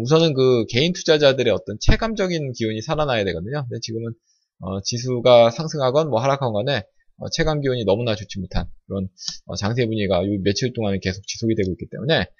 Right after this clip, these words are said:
어, 좀 신중한, 네, 그리고 약간은 좀 발빠른, 네, 그런 대응이 필요한, 어, 장세의 분위기라는 점을 말씀을 드리겠습니다. 자, 오늘 준비한 방송 여기까지고요. 어,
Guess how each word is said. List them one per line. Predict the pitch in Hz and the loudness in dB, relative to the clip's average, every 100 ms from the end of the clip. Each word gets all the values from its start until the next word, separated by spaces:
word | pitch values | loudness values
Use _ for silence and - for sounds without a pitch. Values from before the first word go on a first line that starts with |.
| _ _ - | _ _ -14
어, | - | -10
좀 | 98 | -8
신중한, | 98 156 147 110 110 170 _ _ - | -4 -4 0 0 0 -4 _ _ -12
네, | 92 | -4
그리고 | 95 131 175 180 _ - | 0 2 2 0 _ -4
약간은 | - 87 120 113 | -2 0 0 0
좀 | 104 | 0
발빠른, | 107 - 123 98 135 170 _ | -2 6 6 6 2 -6 _
네, | 90 | -14
그런 | - 92 | -8 -6
대응이 | 90 85 95 160 175 - _ - | 2 2 2 -2 -4 -10 _ -4
필요한, | 135 87 | -2 -2
어, | - _ _ _ - 78 62 65 - | -6 _ _ _ -12 -10 -10 -14 -16
장세의 | - 95 104 95 | -4 -2 0 -2
분위기라는 | 101 98 95 90 85 | -2 -2 0 -2 -4
점을 | 90 92 139 | -6 -4 -2
말씀을 | 92 92 95 | 0 -2 -6
드리겠습니다. | 92 92 92 - - - - _ _ _ _ - - - - _ | -6 -8 -8 -12 -10 -12 -14 _ _ _ _ -20 -20 -20 -20 _
자, | 139 117 | 6 8
오늘 | 165 185 | 8 6
준비한 | 156 170 180 | 4 6 6
방송 | 170 170 | 6 4
여기까지고요. | 123 123 123 110 107 151 135 - - | 2 4 2 2 2 4 4 2 -10
어, | 101 98 92 | -10 -6 -4